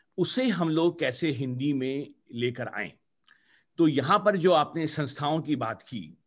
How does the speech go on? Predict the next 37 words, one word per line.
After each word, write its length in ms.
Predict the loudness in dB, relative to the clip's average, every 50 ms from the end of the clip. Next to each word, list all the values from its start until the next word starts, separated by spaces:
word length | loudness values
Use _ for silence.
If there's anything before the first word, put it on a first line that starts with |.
| _ -16
अ, 260 | -14 -12 -10 -10 -12 -12 -14 _ -20 -20 -20 _ _ -8
तो 80 | -6 -4
यहाँ 240 | -2 0 0 0
पर, 240 | 2 2 2 4 6
अ, 760 | 6 6 6 6 4 2 0 -2 -4 -2 0 0 0 -2 -6
सेजल 360 | -4 0 2 4 4 4 4
जी 120 | 4 2 2
भी 140 | 2 2
बता 240 | 0 0 0 0 0
सकती 320 | -2 -4 -6 -4 -4 -2 -2
हैं 100 | -2 -2
इसके 200 | -4 -4 -6 -4
बारे 240 | -4 -2 -4 -4
में, 160 | -4 -4 -4 -2
लेकिन, 420 | -4 -2 0 2 2 2 2 2
अ, 260 | 2 2 2 0 -2 -4 -8 -16 -18 -20 -18 -12 -4 0
बहुत 340 | 2 4 4 4 2 0
सी 140 | -4 -4 -4
संस्थाएं 680 | -2 -2 0 0 0 0 -2 -4 -4 -4 -2 0 0 -2
हैं 460 | -2 -2 -4 -4 -4 -4 -8 -12 -16 _ _ _ _ _ _ _ _ _ -12 -2
जो 200 | 2 4 4 4
कि, 420 | 4 2 -2 0 0 0 -2 -4
अ, 520 | -6 -10 -10 -4 -2 0 2 2 2 2 2 0 -6 -14 -16 -18 -16 -16 -18 -20 _ _ _ _ -20 -20 -20 -20 _ _ _ -18 -14
जो 320 | -6 -2 0 2 2 2
कि 300 | 2 0 -2 -2 -2 -2
नई 440 | -2 0 0 2 4 6 6 6 6
पीढ़ी 380 | 4 2 2 4 4 4 4
जो 160 | 4 4 4 4
है, 160 | 2 0 -2
अगली 340 | -2 -2 -2 0 0 0 -2
पीढ़ी 360 | -2 -2 -2 -2 0 0 0
जिनका 360 | 0 0 0 0 0 0 -2
जन्म 380 | -2 0 0 2 2 2 2 2
यहाँ 340 | 0 0 0 0 -4 -2 -2
पर 80 | -4 -4
हुआ 300 | -4 -4 -4 -4 -4 -4
है, 240 | -6 -8 -12 -14